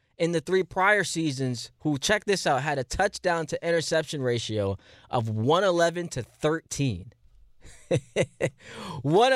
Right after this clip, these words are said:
he, he almost was plus a hundred in touchdown to interception ratio. That's unbelievable. Three-year run. Two of those years he won M V P. Is he closer to that guy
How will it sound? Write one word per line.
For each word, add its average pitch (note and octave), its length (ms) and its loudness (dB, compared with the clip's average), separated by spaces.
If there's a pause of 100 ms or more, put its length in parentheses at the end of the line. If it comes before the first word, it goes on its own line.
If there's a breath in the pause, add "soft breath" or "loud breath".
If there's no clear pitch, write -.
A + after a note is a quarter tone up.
(100)
he, B3 200 -2
he A#3 200 0
almost G#3+ 420 2
was E3+ 160 -4
plus - 560 0
a E3+ 80 0
hundred F3+ 640 -2
in C3 160 -6
touchdown D#3+ 600 0
to C#3+ 160 -4
interception C3 520 -2
ratio. F#2 420 -6 (580)
That's - 360 2
unbelievable. D#3+ 880 0 (440)
Three-year G#3+ 560 2
run. B2+ 380 -2 (340)
Two A3+ 200 2
of G#3 80 4
those G3 220 2
years F3+ 180 2
he F3 80 0
won E3+ 180 2
M D#3+ 140 0
V C#3 140 -4
P. G#2 300 -8 (920)
Is C#3+ 200 2
he D#3+ 120 0
closer G3 540 0
to E3+ 140 -4
that C#3 380 2
guy A3 460 -2